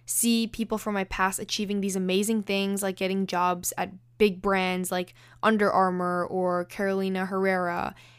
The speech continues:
And some part of me would just feel like I'm not doing enough, and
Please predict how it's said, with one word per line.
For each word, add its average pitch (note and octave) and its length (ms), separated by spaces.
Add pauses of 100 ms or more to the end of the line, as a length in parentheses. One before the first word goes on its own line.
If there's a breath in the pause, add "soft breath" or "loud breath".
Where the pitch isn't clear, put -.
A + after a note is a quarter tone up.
(100)
And G#3 340 (180 soft breath)
some C#4 240
part E4+ 180
of D4+ 80
me B3+ 160
would A#3 120
just - 220
feel G#3 280
like G3 180
I'm G3 180
not F#3 280
doing F#3+ 260
enough, F3 580 (400 loud breath)
and G3+ 480